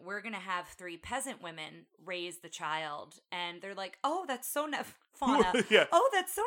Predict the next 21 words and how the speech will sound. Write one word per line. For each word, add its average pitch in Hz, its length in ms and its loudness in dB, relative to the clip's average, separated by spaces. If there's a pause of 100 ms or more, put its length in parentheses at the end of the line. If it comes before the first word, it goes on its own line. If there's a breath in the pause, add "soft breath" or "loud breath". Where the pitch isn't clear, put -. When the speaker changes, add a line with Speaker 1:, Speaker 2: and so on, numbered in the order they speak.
Speaker 1:
nice 339 280 4
of 294 100 0
them. 208 220 2
Who's 311 240 -2
it 453 100 -2
gonna 269 180 2
be?" 285 480 2 (160)
Speaker 2:
<laughs> - 280 -6
Speaker 1:
Uh, 240 400 10 (140)
and 247 560 4
Aurora's 247 480 0
like, 220 280 -4
or 220 120 0
excuse 202 340 -10
me, 190 280 -10
Flora's 233 480 -4
like, 214 200 -6
"It's 220 160 -10
gonna 240 200 -6
be 196 240 -10
us." - 500 0